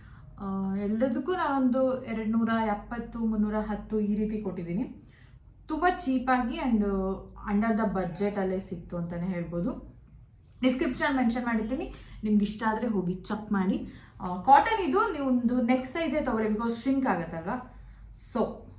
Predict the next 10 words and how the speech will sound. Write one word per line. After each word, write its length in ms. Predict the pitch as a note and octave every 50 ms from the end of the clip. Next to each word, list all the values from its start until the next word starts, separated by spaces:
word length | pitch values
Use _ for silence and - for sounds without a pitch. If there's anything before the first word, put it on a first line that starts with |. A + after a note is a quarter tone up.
| - - -
ನಾನು 640 | G3+ F#3+ F#3 F3+ F3 F3 E3+ E3+ E3 E3 E3+ E3+ - - - - - - - - - - - - - - - - - - - - - - - - - - - - - - - - - - - - - - - B3+
ಇದೊಂದು, 360 | A3+ G#3+ G#3 G#3 G3+ B3 E4 E4 - - - -
ನನಗೂ 220 | D#4+ F#4+ G#4 G#4+
ಇಷ್ಟ 240 | G4 C4+ B3 - - B3
ಆಯಿತು, 220 | G3 F3 F3 G3
ಅಮ್ಮಂಗೆ 340 | G3+ A#3 A#3 B3+ C#4 C4 B3
ಇಷ್ಟ 180 | - - - G#3+
ಆಯಿತು 220 | F3+ F3 E3+ F3
ಈ 40 | E3+
ಕಲರ್, 340 | - - E3+ E3+ G3 A#3+